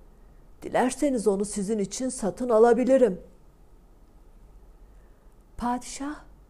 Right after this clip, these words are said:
bu işe sevinip vezire bir kese altın vermiş. Vezir ertesi gün sabahleyin erkenden kulübeye gitmiş. Lamba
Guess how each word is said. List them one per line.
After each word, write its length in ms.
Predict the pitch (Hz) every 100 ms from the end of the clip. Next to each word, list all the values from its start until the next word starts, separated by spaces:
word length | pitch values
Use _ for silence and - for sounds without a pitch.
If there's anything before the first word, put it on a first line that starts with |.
| _ - - - -
bu 140 | 226 262
işe 280 | 180 - 175
sevinip 540 | - 131 135 113 196 - - - -
vezire 440 | 147 160 - 151 190
bir 120 | - 190
kese 360 | - - -
altın 460 | 151 113 - 135 131
vermiş. 520 | 131 143 135 - - _ - _ - _ - _ - - - _ - - - - - - - - - 202
Vezir 480 | 175 190 151 196 - - - - - -
ertesi 600 | 151 160 - - - 160
gün 200 | 135 127
sabahleyin 800 | - 113 143 160 143 139 123 -
erkenden 680 | 185 190 - 147 151 160 185
kulübeye 480 | - 127 135 127 135
gitmiş. 580 | 135 - - - - - - - - - - - - - - - - - - - - -
Lamba 520 | 170 175 170 180 233